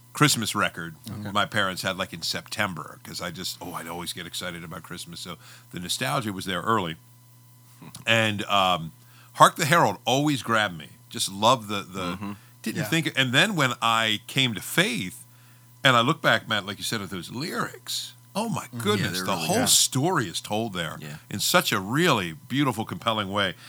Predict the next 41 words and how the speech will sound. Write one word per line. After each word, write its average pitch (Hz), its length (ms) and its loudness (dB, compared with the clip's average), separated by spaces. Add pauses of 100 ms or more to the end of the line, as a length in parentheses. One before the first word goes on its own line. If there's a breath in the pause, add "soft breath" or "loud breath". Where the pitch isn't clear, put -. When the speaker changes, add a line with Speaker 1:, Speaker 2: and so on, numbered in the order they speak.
(320 loud breath)
Speaker 1:
But, 143 320 8
uh, 120 260 8
you 127 200 0
know 107 120 2
this, 82 180 -6
Nathan. 87 260 -6
I 92 100 0
love 92 460 2
God 90 200 0
Rest 90 320 -4
Ye 87 100 -8
Merry 82 280 -6
Speaker 2:
Yes. - 100 -6
Speaker 1:
Gentlemen, 85 720 -6
Speaker 3:
Mm. - 80 -12
Speaker 2:
Yes. 110 140 -8
Speaker 1:
because 110 760 0
I 104 80 -6
get 90 140 -8
to 90 60 -12
geek 90 220 -8
out 90 140 -2
with 80 100 -10
grammar. 78 600 -6
Speaker 2:
Yes. 110 400 -8 (200)
Speaker 3:
Mm. 85 200 -10
Speaker 1:
The, 123 220 4
it, 131 180 2
it, 135 180 2 (220)
it, 143 100 0
when 135 140 4
you 120 80 2
first 254 420 6
hear 180 220 8
it, 104 200 4
I 139 100 10
don't 208 120 4
know 165 120 4
what 147 160 4
it 135 100 2
is. 113 260 2